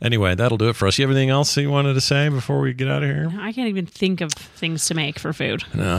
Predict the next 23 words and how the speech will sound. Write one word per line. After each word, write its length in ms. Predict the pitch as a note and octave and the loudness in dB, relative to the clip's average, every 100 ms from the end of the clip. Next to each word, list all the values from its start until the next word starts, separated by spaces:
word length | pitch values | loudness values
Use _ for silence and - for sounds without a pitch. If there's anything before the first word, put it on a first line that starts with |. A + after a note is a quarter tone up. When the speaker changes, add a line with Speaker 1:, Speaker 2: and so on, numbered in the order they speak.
| F#2 | 0
Speaker 1:
I 160 | F2 | 0
can't 320 | D#2 G2 D#2 C#2 | 0 -2 -2 -2
either. 480 | D#2 - - G3+ G#3 | -6 -6 -6 -6 -2
Speaker 2:
<laughs> 1000 | A#3+ B3 - - - - - A3+ - - | 0 2 0 -4 -6 -10 -4 -4 -4 -4
Speaker 1:
I 60 | C#3 | 0
can't 220 | D#3 C#3+ | 2 4
think 120 | C3 | 4
of 60 | F#2+ | 4
anything. 540 | A2 F#2 D#2 D2+ F2+ - _ - | 4 4 2 -4 -8 -18 _ -4
I 60 | |
just, 320 | G2 G#2 F#2+ - | 0 0 0 0
I 120 | A2 | 0
gotta 200 | A#2+ A#2 | 2 2
catch 340 | - A2 F#2 | 2 0 2
up. 260 | A2 A2 - | 2 2 0
I'm 100 | F2+ | -4
behind 340 | D#2+ G#2 G2+ | -2 0 0
on 140 | F#2 F2 | 0 0
work 180 | G#2 | 0
stuff. 320 | - A#2 G2+ G#2 | 0 2 2 2
Everything's 320 | G2+ F#2 E2+ | 2 2 0
behind. 480 | - D2+ D#2+ D#2+ - - _ | -2 -2 -2 -4 -8 -16 _
Um, 400 | E2+ D#2+ E2 F2 | -6 -4 -4 -6